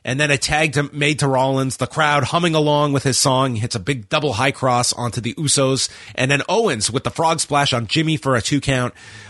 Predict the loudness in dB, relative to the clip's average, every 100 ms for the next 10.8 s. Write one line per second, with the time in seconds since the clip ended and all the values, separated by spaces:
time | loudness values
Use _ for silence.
0 | -4 0 2 2 -2 -4 -2 0 2 0
1 | 2 0 2 2 0 2 0 2 2 2
2 | 2 0 0 0 0 0 0 0 0 -2
3 | -6 -16 -12 -2 0 2 2 0 0 0
4 | 0 0 0 0 0 0 0 -2 -4 -6
5 | -2 -2 0 -2 0 0 0 -2 0 -2
6 | 0 0 2 2 0 -2 -8 -6 -2 0
7 | 2 2 0 -4 -8 -10 -2 0 2 0
8 | 0 0 0 0 0 0 2 2 0 0
9 | -2 -4 -2 -2 0 0 0 0 0 -2
10 | 0 0 0 -2 -4 -6 -8 -8